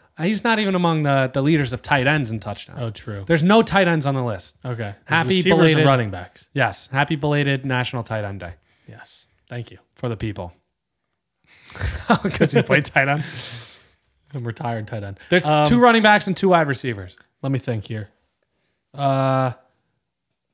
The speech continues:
Speaker 2: uh, uh, <laughs>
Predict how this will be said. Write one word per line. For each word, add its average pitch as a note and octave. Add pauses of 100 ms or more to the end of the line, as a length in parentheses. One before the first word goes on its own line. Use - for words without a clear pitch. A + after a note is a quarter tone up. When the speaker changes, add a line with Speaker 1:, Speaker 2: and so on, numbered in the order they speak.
(320)
Speaker 2:
uh, C#3+ (280)
uh, C3 (200)
<laughs> -